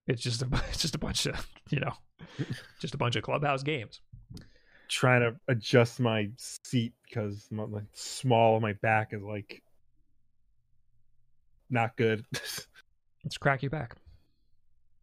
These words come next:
Speaker 2: I think a massage is what I need. <laughs>
Speaker 1: In the, you're trying to adjust your si-, your Secret Labs Batman chair?
Speaker 2: Yes.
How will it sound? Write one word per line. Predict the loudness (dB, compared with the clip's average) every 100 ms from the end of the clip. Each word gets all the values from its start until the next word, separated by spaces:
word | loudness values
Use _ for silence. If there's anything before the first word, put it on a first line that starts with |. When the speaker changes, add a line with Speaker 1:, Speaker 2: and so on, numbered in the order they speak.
| _ _ _ _ -20 -20 -8
Speaker 2:
I | -4
think | -2 0
a | -2
massage | -6 -2 2 2 0
is | -6
what | -6
I | -6
need. | -8 -12 -4
<laughs> | -2 0
Speaker 1:
In | 0
the, | -2 -6 -6
you're | -4 -2
trying | -2 -2
to | -2
adjust | -2 -4 -2
your | -2 -2 -4
si-, | -4 -2 0 -2 -4
your | -4
Secret | -4 -4 -4 -4 -2
Labs | -2 0 0 -2 -8 -8
Batman | -4 -2 -2 -4 -4 -4
chair? | -4 -4 -6 -14 -20 -20 _ _ _ _ 2
Speaker 2:
Yes. | 8 8 6 -2 -12